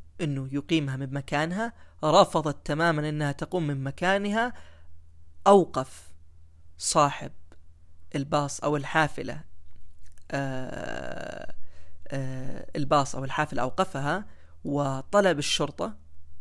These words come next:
جاءت الشرطة وألقت القبض على روزا بتهمة مخالفة القانون. تخيل يعني بس هذا الموقف،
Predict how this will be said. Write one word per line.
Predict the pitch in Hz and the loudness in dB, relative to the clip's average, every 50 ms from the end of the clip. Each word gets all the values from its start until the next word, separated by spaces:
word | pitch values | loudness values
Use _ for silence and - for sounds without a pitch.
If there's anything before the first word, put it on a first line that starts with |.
| - - | -4 -6
جاءت | 170 - 170 170 127 151 - | 2 4 4 4 4 2 -2
الشرطة | 156 - - - 160 156 - - 156 151 156 151 - - - - - - - - - | -2 -4 -2 0 -2 -2 -2 -4 -4 -4 -4 -6 -10 -14 -16 -18 -20 -18 -18 -14 -8
وألقت | - 147 147 - - 180 165 160 147 - - 151 147 - - - - - - - - - - - - - | -4 -2 -2 0 2 4 2 2 2 0 -2 -2 -2 -4 -10 -18 -16 -16 -18 -16 -12 -10 -8 -8 -6 -6
القبض | - 135 135 - - - - - - - - - - - - - - - - - - - - | -4 -4 -4 -4 -2 -2 -2 -2 -2 -12 -16 -16 -18 -18 -20 -20 -20 -20 -18 -18 -16 -12 -4
على | - - 139 143 131 131 131 131 | 2 4 4 4 4 2 0 2
روزا | 135 160 180 180 165 170 175 180 185 175 - - - - - - - - | 4 4 4 4 4 2 2 2 2 -2 -8 -12 -14 -14 -14 -12 -8 -4
بتهمة | 165 156 - 180 160 143 135 139 147 143 143 - - - - - - - - - - - - - - - - - - - - - - | -4 -2 0 0 0 0 0 -2 -2 -4 -4 -8 -16 -18 -18 -18 -20 -20 -18 -18 -18 -18 -20 -20 -20 -20 -20 -20 -18 -18 -14 -10 -8
مخالفة | 151 - - 151 139 139 131 139 139 - - 143 143 - - - - - - - - - - - - - - - - - - - - - - | -8 -6 -4 -4 -4 -2 -2 -4 -4 -4 -6 -8 -8 -8 -12 -12 -12 -12 -12 -14 -18 -20 -20 -20 -20 -18 -18 -16 -14 -14 -14 -12 -12 -8 -8
القانون. | 175 147 - - 175 175 175 165 135 - - - - - - - - - - - - - - - - - - - - - - - - - - - - - - - - - - - - - - - - | -8 -8 -6 -8 -8 -6 -6 -8 -10 -12 -14 -20 -18 -14 -14 -14 -14 -16 -20 -16 -16 -16 -16 -18 -20 -20 -20 -20 -20 -20 -20 -20 -20 -20 -20 -20 -20 -20 -18 -16 -14 -14 -14 -14 -18 -18 -20 -14 -8
تخيل | - 143 - - 170 170 147 135 127 127 | -6 -4 -2 -2 -2 -2 -2 -4 -4 -6
يعني | - - 143 135 135 | -6 -6 -6 -8 -8
بس | 135 151 139 - - - - - - - | -8 -8 -8 -6 -8 -10 -10 -12 -10 -6
هذا | 147 151 147 143 | -4 -4 -2 -4
الموقف، | 143 139 143 147 139 131 - - - - - - - | -4 -6 -6 -6 -8 -8 -6 -6 -8 -8 -6 -8 -10